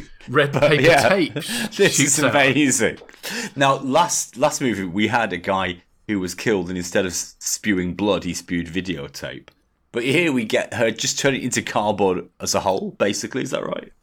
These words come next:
Speaker 2: This happens several times, doesn't it? They, they turn to cardboard.
Speaker 1: Okay, so I was wrong. It's not Gordon that gets hurt, it's Greg.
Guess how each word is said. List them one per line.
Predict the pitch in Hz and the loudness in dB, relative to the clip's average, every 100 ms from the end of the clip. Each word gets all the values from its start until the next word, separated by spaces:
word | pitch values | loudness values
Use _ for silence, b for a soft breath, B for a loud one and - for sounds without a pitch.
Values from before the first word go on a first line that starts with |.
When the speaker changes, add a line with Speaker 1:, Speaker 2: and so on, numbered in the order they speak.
| _ _ _ 143 | _ _ _ 0
Speaker 2:
This | 185 | 2
happens | 185 - 123 - | 2 0 -2 -2
several | 101 95 | -2 0
times, | 143 123 104 | 0 0 -2
doesn't | 120 113 | -6 -6
it? | 92 - | -6 -4
They, | 104 | -6
they | - 107 | -2 -2
turn | - 147 117 | 2 2 2
to | 104 - 113 | 0 -2 -2
cardboard. | - 117 110 90 82 78 - - - _ _ - B B | -2 -6 -6 -8 -10 -12 -16 -18 -20 _ _ -16 B B
Speaker 1:
Okay, | 123 127 98 | 0 2 2
so | 123 | 4
I | |
was | 117 104 | 4 4
wrong. | 123 107 | 2 2
It's | - | 0
not | 151 117 98 | 0 0 4
Gordon | 123 117 90 | 4 4 0
that | |
gets | 76 - - | -8 -10 -10
hurt, | 82 69 | -10 -10
it's | - - | -12 -12
Greg. | - 82 85 80 71 - | -12 -6 -4 -4 -8 -16